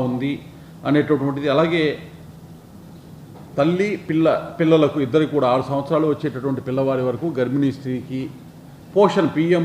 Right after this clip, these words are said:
పోషణ్, ఆ, ద్వారా ఏ విధమైనటువంటి పౌష్టికాహారాన్ని వాళ్ళకి అందించేటటువంటి విధంగా,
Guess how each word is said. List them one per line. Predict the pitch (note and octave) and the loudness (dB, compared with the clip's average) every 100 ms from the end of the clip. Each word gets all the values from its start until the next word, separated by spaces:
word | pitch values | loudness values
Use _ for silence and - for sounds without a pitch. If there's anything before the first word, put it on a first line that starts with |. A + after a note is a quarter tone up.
| B2+ | 0
పోషణ్, | D3+ C#3 D#3 C3 A#2+ | -2 0 -2 0 0
ఆ, | A#2 G#2+ | -2 -2
ద్వారా | A2+ B2 F3+ D#3 A2 B2 | -2 0 0 0 -2 0
ఏ | F#3+ | 2
విధమైనటువంటి | G3 F3 D#3 C#3+ B2+ C3 C3+ F3+ F3+ | 2 2 0 -2 -4 -6 -4 -6 -2
పౌష్టికాహారాన్ని | B2+ D#3+ F3+ D3+ C#3+ C3+ C3+ C3+ E3 C3+ | -2 -2 -2 0 0 0 0 -2 -2 -2
వాళ్ళకి | A#2+ C#3 C#3 D#3 F#3+ - - - - - - - - - - | 0 0 -2 -4 -6 -6 -14 -20 -20 -20 -20 -20 -20 -8 0
అందించేటటువంటి | F3+ G#3+ F3+ G3 F3 D3+ D#3+ C#3+ C#3 | 2 4 4 2 2 0 -2 0 -2
విధంగా, | C3+ C#3 C3+ | -2 0 0